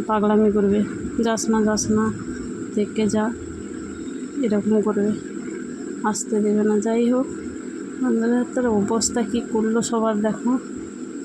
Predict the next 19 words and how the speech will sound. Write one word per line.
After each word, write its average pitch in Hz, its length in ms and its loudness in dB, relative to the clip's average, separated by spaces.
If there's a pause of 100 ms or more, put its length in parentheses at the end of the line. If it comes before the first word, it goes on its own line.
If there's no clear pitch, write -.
(2250)
আমি 240 160 2
তো 285 100 4
তাকাতেই 240 580 0
পাচ্ছি 226 360 -2
না 233 80 2
এমন 220 180 2
অবস্থা 214 300 0
করছে। 220 260 2
যাই 226 240 2
হোক, 254 120 4
এখানে 233 360 2
কাজ 214 180 0
শেষ 226 300 0
হলো, 240 140 2
এবার 226 260 2
খাওয়া 214 280 2
দাওয়া 220 220 2
শুরু 226 260 -2
হলো। 220 320 2